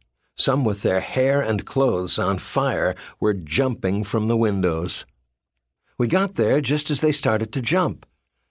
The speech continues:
Perkins recalled in nineteen sixty-one, the fiftieth anniversary of the disaster. "I shall never forget the frozen horror which came over us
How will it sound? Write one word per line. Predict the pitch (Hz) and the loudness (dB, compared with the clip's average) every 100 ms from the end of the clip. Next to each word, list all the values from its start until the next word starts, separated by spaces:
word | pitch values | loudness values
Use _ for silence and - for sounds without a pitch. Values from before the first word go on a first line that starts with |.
| _ _ | _ _
Perkins | - 110 107 98 92 | 0 2 2 0 2
recalled | 98 95 104 95 107 120 | 0 0 2 4 4 2
in | 101 | 2
nineteen | 107 107 104 110 98 | 2 2 0 0 0
sixty-one, | 95 - 120 - - 101 92 107 101 73 76 - - _ | 0 0 -2 -4 -2 0 2 2 2 -2 -10 -16 -20 _
the | 87 | -8
fiftieth | - 117 - 101 92 - | -2 -2 2 0 0 0
anniversary | 110 101 101 127 - 90 82 | 0 2 2 0 0 0 0
of | 80 | 0
the | 80 | 0
disaster. | 80 82 107 104 - 92 67 - _ _ _ _ _ _ _ | 0 0 0 0 -2 -4 -8 -12 _ _ _ _ _ _ _
"I | 117 156 | 0 2
shall | - 135 | 2 2
never | 117 131 147 139 | 2 2 2 0
forget | - 113 139 135 | 0 0 0 0
the | - 104 | -2 -4
frozen | - - 143 147 113 117 | -6 -2 0 2 0 -2
horror | 98 135 127 98 101 | 0 2 4 4 2
which | 110 - | 0 -2
came | - 127 131 | -2 2 4
over | 120 95 95 | 2 2 0
us | 107 - | 0 0